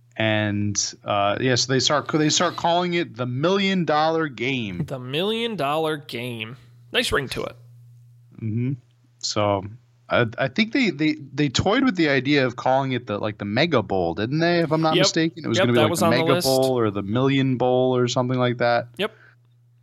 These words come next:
Speaker 1: Uh, and then in the end, they just, they just, it's the Million Dollar Game.
Speaker 2: It's the Million Dollar Game.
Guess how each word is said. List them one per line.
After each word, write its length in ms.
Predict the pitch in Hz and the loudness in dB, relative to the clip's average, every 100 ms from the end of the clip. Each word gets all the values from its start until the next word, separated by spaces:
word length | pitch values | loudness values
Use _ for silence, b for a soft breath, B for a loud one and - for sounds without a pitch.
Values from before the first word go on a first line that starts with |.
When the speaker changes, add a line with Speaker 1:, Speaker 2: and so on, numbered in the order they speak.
| _ - | _ -6
Speaker 1:
Uh, 120 | 95 | -4
and 180 | 98 104 | -2 0
then 140 | 107 | 2
in 280 | 104 98 107 | 0 0 2
the 120 | 120 | 2
end, 120 | 131 | 2
they 100 | 127 | 2
just, 220 | 113 107 - | 2 -2 0
they 120 | 107 | 0
just, 240 | 101 - - - | 2 -2 -8 -10
it's 160 | - | -10
the 80 | - | -4
Million 320 | 95 131 139 | 0 2 2
Dollar 300 | 131 127 131 | 2 2 2
Game. 340 | 110 98 80 87 | 0 -4 -6 -8
Speaker 2:
It's 140 | - - | -8 -6
the 80 | |
Million 260 | 151 170 170 | -4 -4 -2
Dollar 220 | 151 156 | -2 -4
Game. 300 | 151 139 135 | -2 -2 -2